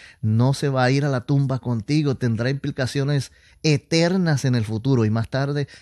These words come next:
y más adelante seguiremos hablando de esas implicaciones en otras partes donde Dios quiere trabajar con nosotros luego de la segunda venida de Cristo. Cristo viene,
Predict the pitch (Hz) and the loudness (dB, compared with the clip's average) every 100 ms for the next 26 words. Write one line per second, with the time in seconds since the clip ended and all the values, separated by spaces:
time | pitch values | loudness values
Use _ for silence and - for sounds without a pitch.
0 | - 113 117 123 139 135 131 139 139 120 | -4 0 2 0 0 0 0 -2 -4 -6
1 | 117 110 117 127 127 117 123 139 131 110 | -6 -4 -4 -4 -2 -2 -2 -2 -2 -2
2 | 113 143 170 139 123 123 104 107 131 135 | -2 -4 -2 -2 -2 -6 -6 -4 -2 -2
3 | 123 113 - - - 139 127 139 - 202 | -2 -6 -10 -20 -2 0 2 0 -2 -6
4 | - - 139 143 117 98 - - _ _ | -8 -4 -6 -4 -6 -6 -10 -16 _ _
5 | - - 117 113 107 104 107 113 123 123 | -20 -10 -4 -2 0 -2 -4 -4 -4 -4
6 | 120 113 101 107 110 117 110 101 - 110 | -4 -4 -2 -2 -2 -2 -4 -4 -4 -6
7 | - 98 98 - _ - - _ - 107 | -4 -6 -8 -14 _ -20 -20 _ -6 0
8 | 123 120 117 107 117 104 117 113 110 104 | 2 2 0 -2 -4 -4 -2 -2 -2 -2
9 | 110 104 101 - 104 98 - 101 - 131 | -2 -4 -6 -6 -8 -10 -12 -12 -4 -2
10 | 127 - 127 117 113 120 135 156 120 101 | -2 -4 -4 -2 0 0 0 -2 -4 -8